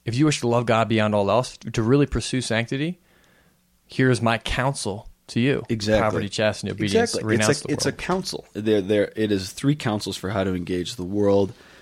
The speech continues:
Speaker 2: the body, and the soul, and how to give them more completely. There, it's like, it's like a suggestion. This is Christ's suggestion on how to, how to love him more perfectly. So
Speaker 1: Yeah.
Speaker 2: if you're, if you're at this place in your life and you're thinking, "Hey, wait a second, you know, I, um,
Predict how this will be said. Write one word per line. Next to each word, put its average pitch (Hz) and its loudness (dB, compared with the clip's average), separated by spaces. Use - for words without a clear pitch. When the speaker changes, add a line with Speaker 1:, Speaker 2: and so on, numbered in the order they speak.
Speaker 2:
the - -8
body, 85 -2
and 95 -2
the 85 -4
soul, 85 -4
and 92 -8
how 95 -4
to 98 -4
give 101 0
them 95 -2
more 90 -2
completely. 87 -8
There, 156 4
it's - -2
like, 156 2
it's - -4
like 123 2
a 104 -2
suggestion. 104 0
This 117 -2
is 113 -2
Christ's 101 -2
suggestion 90 -6
on 76 -8
how 98 -4
to, 101 -4
how 101 0
to 95 0
love 92 -4
him 95 -6
more 82 -6
perfectly. - -14
So - 0
Speaker 1:
Yeah. 156 4
Speaker 2:
if 147 0
you're, 147 2
if 143 -4
you're 147 2
at 151 2
this 151 -4
place - 0
in 101 -6
your 95 -4
life 117 0
and 98 -6
you're 92 -6
thinking, 95 -8
"Hey, 120 -2
wait 143 2
a 135 -2
second, 95 -8
you 120 0
know, 110 2
I, 98 -2
um, 90 -6